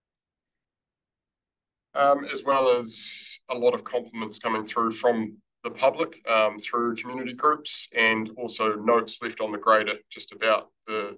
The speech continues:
the state of unsealed roads. They are getting better and better, and people are noticing it, which is great to see. Um,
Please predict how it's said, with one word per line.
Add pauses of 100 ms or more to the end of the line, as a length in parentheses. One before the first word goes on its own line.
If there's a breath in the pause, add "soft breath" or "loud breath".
(120)
the
state
of
unsealed
roads.
They
are
getting
better
and
better,
and
people
are (180)
noticing
it,
which
is
great
to
see. (720 soft breath)
Um,